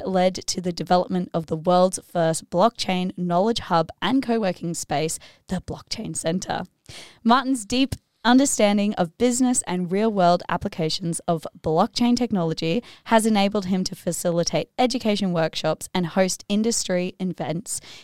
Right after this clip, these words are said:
ensuring sustained leadership in the blockchain industry. With over fifteen years of professional expertise in sales, including managing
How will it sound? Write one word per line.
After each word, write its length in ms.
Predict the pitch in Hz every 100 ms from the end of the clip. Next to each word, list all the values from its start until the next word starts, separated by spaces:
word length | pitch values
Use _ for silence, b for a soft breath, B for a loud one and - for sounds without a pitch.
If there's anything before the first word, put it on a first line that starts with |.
| B
ensuring 400 | 214 - 208 196
sustained 460 | 196 175 208 220
leadership 440 | 202 180 170 170 -
in 80 | 175
the 80 | 170
blockchain 520 | 156 160 - 165 160
industry. 500 | - 196 180 - - - _ B B B
With 100 | 233
over 220 | 233 214
fifteen 560 | - 277 269 - 247 233
years 380 | 202 190 202 -
of 180 | 180
professional 640 | - 160 - 208 - 214 208
expertise 800 | - - - - 180 175 170 175 -
in 280 | 165 156 156
sales, 600 | - - 214 208 202 - -
including 520 | 185 180 170 175 165
managing 560 | 170 165 170 170 165